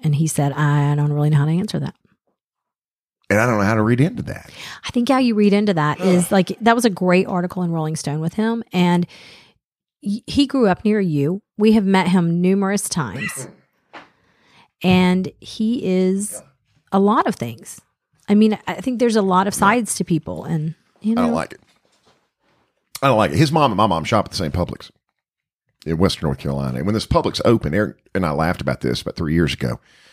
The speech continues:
Speaker 2: Both of our moms were blown away the fact that they had live lobsters at the Publix in Hickory, North Carolina. They'd never seen something like that before.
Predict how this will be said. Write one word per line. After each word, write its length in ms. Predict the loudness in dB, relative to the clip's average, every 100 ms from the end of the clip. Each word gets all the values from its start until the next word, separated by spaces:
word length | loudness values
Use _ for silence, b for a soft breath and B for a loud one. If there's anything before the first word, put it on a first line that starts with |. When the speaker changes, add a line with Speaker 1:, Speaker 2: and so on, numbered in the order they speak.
| b -2
Speaker 2:
Both 280 | 2 2
of 80 | 0
our 60 | -2
moms 500 | 0 0 -2 -6 -10
were 60 | -6
blown 280 | 2 2
away 220 | 4 4 2
the 80 |
fact 280 | 0 -6 -8
that 100 | -6
they 80 | -2
had 160 | 0 2
live 240 | 2 2
lobsters 600 | -2 -2 -4 -6 -10 -12 _ _ _ _ _ _ _ _ _ _
at 120 | -4 0
the 80 |
Publix 400 | 2 2 2 0
in 80 | 2
Hickory, 200 | 2 0
North 140 | -2 -4
Carolina. 360 | -8 -8 -10 -12 -20 _ _ _ _ -20 _ _ _ _ _ -2
They'd 120 | 2 2
never 140 | 0
seen 180 | -2 -2
something 180 | -4 -8
like 120 | -10
that 120 | -10
before. 300 | -12 -14 -18